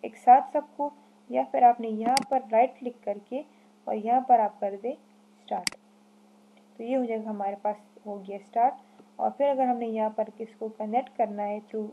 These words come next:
router to router, मैंने serial केबल यूज़ करना है और हमने slots में insert किए थे। तो यहाँ पर आपने आने connections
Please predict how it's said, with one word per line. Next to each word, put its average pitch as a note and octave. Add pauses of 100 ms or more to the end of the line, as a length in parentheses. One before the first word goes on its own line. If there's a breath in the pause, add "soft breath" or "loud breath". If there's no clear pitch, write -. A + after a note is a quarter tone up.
(120)
router A3
to G#3+
router, A3 (460 loud breath)
मैंने A3+
serial C#4+
केबल A3+
यूज़ G#3
करना G#3
है G#3+
और A#3
हमने G#3+
slots G#3+
में A#3+ (440 soft breath)
insert A3 (120)
किए C#4 (120)
थे। A3+ (400 soft breath)
तो A3+
यहाँ A#3
पर B3+
आपने A3+
आने G#3 (160)
connections A3